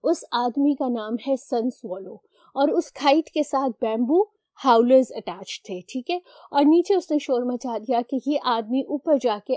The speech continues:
आसमानों पे आपके आबाओ अजदाद के साथ गुफ्तगू करेगा,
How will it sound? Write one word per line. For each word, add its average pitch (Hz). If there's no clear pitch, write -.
आसमानों 220
पे 196
आपके 294
आबाओ 233
अजदाद 233
के 233
साथ 254
गुफ्तगू 254
करेगा, 214